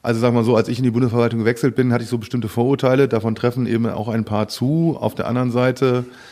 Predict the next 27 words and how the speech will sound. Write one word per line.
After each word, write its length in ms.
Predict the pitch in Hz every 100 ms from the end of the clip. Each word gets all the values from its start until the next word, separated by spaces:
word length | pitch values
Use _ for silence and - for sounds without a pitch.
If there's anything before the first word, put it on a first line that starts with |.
| - -
ist 180 | 123 120
es 140 | 110
so, 180 | 120 123
dass, 460 | 113 110 - - -
äh, 200 | 110 107
doch 240 | 104 117 -
mehr 240 | 113 113
geht, 240 | 110 120
als 180 | - 110
man 100 | 110
manchmal 240 | 110 110 104
so 100 | 98
denkt 360 | 113 165 175
und 220 | - 117
dass 460 | 120 113 - - - _
auch 260 | 110 110 110
die, 340 | 113 110 110
äh, 400 | 107 - 107 104 101
die 380 | - 107 107 107
Bundesbehörden 920 | 110 117 - - - 107 104 113 113
mitbekommen 500 | 113 - 113 113 113
haben, 200 | 107 113
dass 160 | 104 110
man 140 | 107
sich 180 | 101 107
eben 200 | 107 104
etwas 420 | - 107 - -